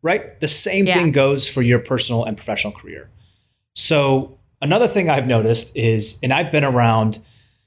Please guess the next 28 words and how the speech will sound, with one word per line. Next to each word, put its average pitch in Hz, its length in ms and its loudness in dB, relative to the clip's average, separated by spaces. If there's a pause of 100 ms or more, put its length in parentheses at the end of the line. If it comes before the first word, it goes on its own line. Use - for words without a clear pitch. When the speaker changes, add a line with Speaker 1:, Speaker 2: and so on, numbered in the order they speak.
(460)
Speaker 1:
some 160 320 -4
incredible 170 840 0
experiences 117 1040 2
and 117 100 -4
hyper - 640 -2
successful 117 420 -4
people 101 420 -10
from 127 220 -12 (140)
every 156 500 2
single 127 480 0
sector, - 520 -6 (220)
real 131 220 2
estate, - 520 -2
infrastructure, 123 840 -6
construction, 107 800 -2
tech, - 400 -4
software, 123 640 -2
hardware, 113 580 0
manufacturing, 117 800 -4
C 143 180 -4
P 143 140 -2
G, 110 320 0
venture 127 360 -2
capital, - 540 -6
investing, 117 580 -2
hedge 123 300 -2
fund, 92 320 -8
trading, 127 580 0